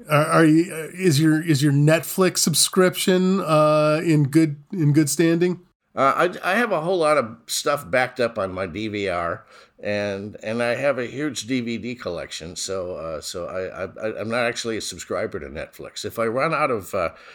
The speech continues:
Speaker 2: uh, D-, D V Ds <laughs> and backed, and backed up mo-, uh, backed up T V shows on my D V R, then I'll,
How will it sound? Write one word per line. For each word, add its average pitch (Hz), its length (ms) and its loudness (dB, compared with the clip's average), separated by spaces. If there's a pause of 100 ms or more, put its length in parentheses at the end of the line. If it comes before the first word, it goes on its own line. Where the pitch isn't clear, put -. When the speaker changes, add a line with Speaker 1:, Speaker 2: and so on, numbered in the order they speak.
(160)
Speaker 2:
uh, 95 300 0 (180)
D-, 123 200 -8
D 123 200 -2
V 131 160 -2
Ds 117 440 -4
<laughs> - 880 -2
and 110 220 2
backed, 117 300 0
and 127 280 0
backed 135 300 2
up 139 180 2
mo-, 135 240 0
uh, 117 140 -4
backed 123 300 -2
up 143 160 0
T 139 160 -2
V 131 240 -6
shows 104 360 -2
on 107 140 -2
my 107 140 -4
D 110 160 -4
V 107 180 -4
R, 98 240 -2
then 95 180 -8
I'll, 101 160 -6